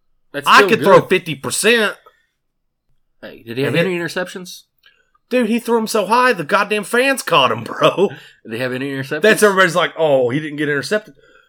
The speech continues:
Speaker 2: He overthrew everybody by goddamn twenty yards.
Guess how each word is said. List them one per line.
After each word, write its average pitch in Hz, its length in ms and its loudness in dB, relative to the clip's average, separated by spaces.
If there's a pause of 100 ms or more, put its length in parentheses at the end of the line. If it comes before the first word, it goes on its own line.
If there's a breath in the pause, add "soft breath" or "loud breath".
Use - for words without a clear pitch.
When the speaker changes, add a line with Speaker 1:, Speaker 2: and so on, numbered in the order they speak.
Speaker 2:
He 330 160 -2
overthrew 311 720 2
everybody 214 540 2
by 190 180 -2
goddamn 214 340 -2
twenty 226 300 -4
yards. 311 760 -2